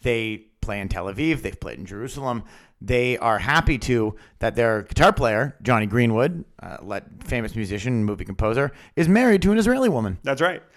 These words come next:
Speaker 2: So, Gabe, this le-, leads us to our last section. I think we both know the answer to this, but, uh, we can play it for our listeners. Jonny Greenwood. Uh, Greenwood.
Speaker 1: Green. Jonny Green?
Speaker 2: Greenwood.
Speaker 1: Greenwood. Jonny Green.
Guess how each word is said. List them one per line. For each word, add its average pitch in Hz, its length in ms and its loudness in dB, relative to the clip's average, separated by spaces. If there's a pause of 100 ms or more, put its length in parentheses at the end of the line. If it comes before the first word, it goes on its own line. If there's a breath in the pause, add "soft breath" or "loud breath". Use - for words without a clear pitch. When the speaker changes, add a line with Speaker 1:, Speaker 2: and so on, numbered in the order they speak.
(120)
Speaker 2:
So, 160 380 6
Gabe, 147 260 0
this 143 220 -10 (160)
le-, 135 260 -4
leads 131 260 -6
us 110 60 -6
to 127 80 -4
our 110 100 0
last 104 300 -6
section. 110 280 -10
I 110 80 -8
think 127 180 -4
we 123 100 -6
both 98 200 -8
know 95 120 -16
the 90 120 -14
answer 87 200 -18
to 90 80 -16
this, 95 160 -14
but, 101 320 -6
uh, 95 180 -2 (280 soft breath)
we 110 60 -14
can 113 100 -6
play 113 200 -2
it 110 80 -4
for 110 120 -6
our 98 100 -4
listeners. 147 440 -8 (140)
Jonny 139 300 2
Greenwood. 127 560 -2 (640)
Uh, 95 260 -10
Greenwood. 120 1000 -6 (200)
Speaker 1:
Green. 160 760 6
Jonny 147 260 4
Green? 175 540 4 (240)
Speaker 2:
Greenwood. 127 760 -2
Speaker 1:
Greenwood. 202 920 0 (460)
Jonny 214 260 4
Green. 254 560 -2